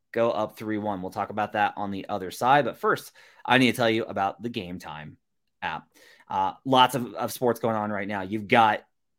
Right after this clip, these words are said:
N B A playoffs, N H L playoffs. You've got M L B in full swing. You've got all this great stuff going on. Concert season is finally here now that the weather's warm. And you wanna go s-,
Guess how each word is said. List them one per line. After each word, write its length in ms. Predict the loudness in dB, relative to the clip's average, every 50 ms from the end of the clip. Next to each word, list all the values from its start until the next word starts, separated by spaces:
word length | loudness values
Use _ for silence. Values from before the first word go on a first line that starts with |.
| _
N 120 | -2 2 4
B 100 | 4 4
A 80 | 4
playoffs, 500 | 2 2 2 2 4 4 4 2 0 -4 -8 -6
N 100 | -4 -4
H 180 | -4 -2 -2
L 160 | 0 0 0 0
playoffs. 520 | -2 -2 -2 0 0 0 0 -2 -4 -8 -12
You've 180 | -12 -12 -4 -2
got 160 | -2 -2 -2 -2
M 120 | -2 0
L 100 | 0 0
B 280 | 0 0 0 0 0 -2
in 280 | -2 -4 -2 -2 -4
full 240 | -2 -2 -2 -2 -2
swing. 440 | -2 -4 -2 0 0 0 0 -2 -4 -8 -16 _ _ _
You've 120 | -2 0
got 140 | 0 0 2
all 140 | 2 0 0
this 140 | 0 -2 -2
great 220 | 0 0 0 0
stuff 220 | 0 0 0 0
going 180 | 0 0 0 2
on. 140 | 0 0 -2
Concert 500 | -4 -4 -2 -2 -2 0 -2 -4 -6 -4
season 320 | -6 -6 -6 -4 -6 -6
is 100 | -8 -6
finally 300 | -6 -4 -4 -4 -6 -6
here 140 | -6 -4 -4
now 140 | -2 -4 -4
that 80 | -4
the 80 | -4 -2
weather's 360 | 0 0 2 2 0 0 -2
warm. 340 | -2 0 0 0 0 -2 -4 -10 _ _ _ _ _ _ _
And 120 | -6 -2
you 80 | 2 4
wanna 180 | 4 4 4 6
go 200 | 6 6 6 4
s-, 100 | 2